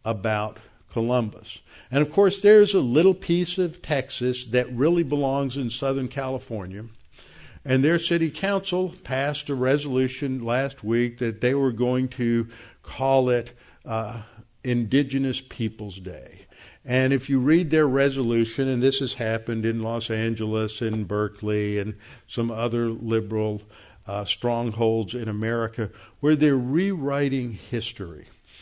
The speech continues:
And, and this is so tragic because we have such a,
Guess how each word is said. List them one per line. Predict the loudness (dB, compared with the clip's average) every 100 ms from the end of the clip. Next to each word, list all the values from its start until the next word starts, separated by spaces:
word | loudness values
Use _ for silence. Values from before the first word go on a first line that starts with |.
| -20 _
And, | -4 -2 0
and | -2 2
this | 2 2
is | -4
so | 0 -2
tragic | -2 -2 0 0 -2 -6
because | -4 0 0 0
we | -2
have | 0 -2
such | -4 -4 -2 -2 -4
a, | -8 -4 0 0